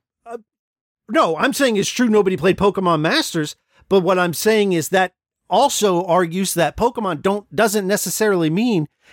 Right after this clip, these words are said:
it's gonna bring all of these, uh, you know, casuals to the game. And the longevity of the game, as we've seen with other mobas, is a competitive scene.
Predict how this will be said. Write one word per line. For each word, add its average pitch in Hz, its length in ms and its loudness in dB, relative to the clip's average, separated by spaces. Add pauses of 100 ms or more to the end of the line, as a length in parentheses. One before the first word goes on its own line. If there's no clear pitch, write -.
(100)
it's 165 160 -4
gonna 214 200 0
bring 202 380 0
all 170 420 2
of 139 140 0
these, 151 540 -2 (520)
uh, 147 400 2 (280)
you 165 140 0
know, 143 340 -2 (260)
casuals 202 720 -2
to 180 140 -2
the 147 100 -4
game. 208 360 -2 (1500)
And 196 320 0
the 185 100 0
longevity 180 760 0
of 151 60 -2
the 143 80 -4
game, 123 420 -6 (260)
as 175 300 0
we've 160 200 -4
seen 196 220 0
with 151 260 0
other 170 460 2 (400)
mobas, 143 680 -2 (480)
is 185 240 2
a 202 80 0
competitive 135 640 -2
scene. 247 340 -2